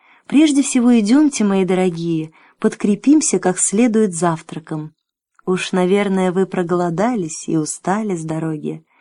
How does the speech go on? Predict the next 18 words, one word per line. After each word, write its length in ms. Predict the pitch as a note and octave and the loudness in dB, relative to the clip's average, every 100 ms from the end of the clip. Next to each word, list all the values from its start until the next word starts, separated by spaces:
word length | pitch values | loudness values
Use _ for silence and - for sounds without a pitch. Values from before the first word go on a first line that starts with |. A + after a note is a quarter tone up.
| _ - - | _ -20 0
Пусть 260 | D4+ - | 0 0
каждый 400 | - B3+ A#3+ A3 | 0 2 2 -2
скажет, 640 | G3 - C#4 D4+ F3+ D#3+ - | -4 -4 -4 -2 -4 -8 -8
какое 400 | - F#3 D#4+ D#4+ | -6 2 6 6
у 60 | A#3+ | 6
него 220 | G#3 G3 | 4 2
любимое 500 | F3+ D#3+ G3 F#3 F3 | 2 2 2 2 0
блюдо». 500 | D#3+ D#3+ D#3 D3+ D#3+ _ _ _ _ _ - - | 0 -2 -2 -8 -12 _ _ _ _ _ -14 -2
Он 200 | F#3+ F#3+ | 2 4
уже 180 | F#3 | 2
хотел 360 | F#3 G3 G3+ G3 | 0 -2 -2 -4
повернуться, 760 | - F#3+ A3+ C#4 C#4 - D#3+ D3+ - | 0 0 2 2 2 0 -8 -8 -16
чтобы 320 | - - G3 G#3 | -10 -2 -2 0
проводить 500 | G#3 G#3+ G#3+ A3+ - | 0 2 2 0 0
своих 280 | G3+ G#3 F#3 | 0 2 2
гостей 380 | G#3 - A3 | -2 -2 -2
во 100 | F#3+ | 0
дворец, 560 | F#3 G3 B3+ D4 - | -2 0 0 -2 -6